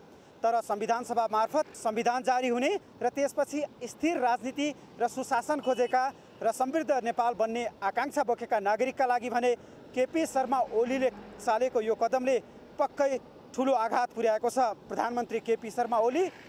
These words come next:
र उनको मन्त्रीमण्डलले भने जस्तै वैशाखमा सहज रूपमा निर्वाचन हुने त्यति सहज छाँटकाँट देखिन्न, बरु जनप्रतिनिधिमूलक संस्थालाई विघटन गरेको राजनीतिक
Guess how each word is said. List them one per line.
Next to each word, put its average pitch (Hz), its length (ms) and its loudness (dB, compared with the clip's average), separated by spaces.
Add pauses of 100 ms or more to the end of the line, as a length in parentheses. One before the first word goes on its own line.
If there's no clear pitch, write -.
र 208 60 2
उनको 262 260 0
मन्त्रीमण्डलले 247 600 0
भने 202 240 -2
जस्तै 240 340 0 (380)
वैशाखमा 277 520 0
सहज 254 400 0
रूपमा 240 240 -2
निर्वाचन 233 520 0
हुने 262 240 0 (320)
त्यति 262 240 -4
सहज 254 340 -2
छाँटकाँट 226 360 -2
देखिन्न, 233 480 -2 (540)
बरु 240 380 2 (260)
जनप्रतिनिधिमूलक 262 1080 0
संस्थालाई 247 560 0
विघटन 262 380 0
गरेको 269 400 2 (360)
राजनीतिक 262 600 -2